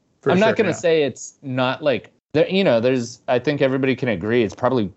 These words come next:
Speaker 2: well produced, but as a vibe and as a section, it is totally unenjoyable for me.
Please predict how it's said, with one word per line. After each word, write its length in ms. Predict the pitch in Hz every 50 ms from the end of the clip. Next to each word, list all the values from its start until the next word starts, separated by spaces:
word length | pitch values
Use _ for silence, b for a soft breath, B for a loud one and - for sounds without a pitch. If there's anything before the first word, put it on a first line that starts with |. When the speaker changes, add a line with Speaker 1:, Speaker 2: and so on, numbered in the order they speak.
| _ -
Speaker 2:
well 460 | - 120 117 113 117 120 143 170 170
produced, 800 | - - - - 117 98 98 104 120 147 170 - - - - - _ _ _ _ _ _ _ _
but 240 | - 123 113 107 - -
as 220 | 131 127 127 117
a 80 | 123 117
vibe 560 | 101 98 98 123 101 104 107 117 131 147 143
and 140 | 139 127 117
as 140 | 110 98 104
a 80 | 92 -
section, 640 | - - - 95 101 - - - 143 143 147 147 - -
it 320 | - 113 110 101 98 - _ _ _ -
is 220 | 135 127 113 101 - -
totally 440 | - - 143 135 123 110 113 113 110
unenjoyable 680 | 101 101 98 92 92 90 92 87 87 87 82 73 -
for 240 | - - - - - -
me. 220 | - - - _